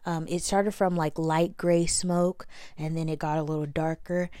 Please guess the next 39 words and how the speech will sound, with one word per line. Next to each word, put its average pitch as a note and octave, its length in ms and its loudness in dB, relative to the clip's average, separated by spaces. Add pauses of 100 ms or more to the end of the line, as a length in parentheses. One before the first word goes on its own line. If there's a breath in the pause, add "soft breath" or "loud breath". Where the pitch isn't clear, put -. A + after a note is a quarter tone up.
(140 loud breath)
then D3+ 100 0
it D#3 100 -4
got D3+ 140 0
a D3+ 60 -2
little D3+ 160 -2
darker, D#3+ 640 -2
and D#3 140 -4
then D#3 100 -4
it D#3 100 -4
started D#3 300 -4
getting D3+ 320 -2
black. D#3+ 460 -2
And E3 160 -6
I G3+ 80 0
know B3+ 160 4
when G3+ 200 2
black D#3+ 380 2
smoke D#3 340 -2
occurs, D#3 600 4
I D#3 80 0
know F3 220 6
typically E3 540 2
fire D3 360 0
follows. - 580 2 (380 loud breath)
So G3 500 8 (160)
I G#3 80 10
don't A3+ 140 6
know G#3+ 120 4
what F#3+ 260 2
kind G3 340 2
of F3+ 240 6 (520 loud breath)
divine F3+ 440 4
protection F3+ 560 2
we F3 100 6
had E3+ 320 4
that F#3 200 0
day F#3+ 200 2
was, F#3+ 460 2
but E3+ 720 2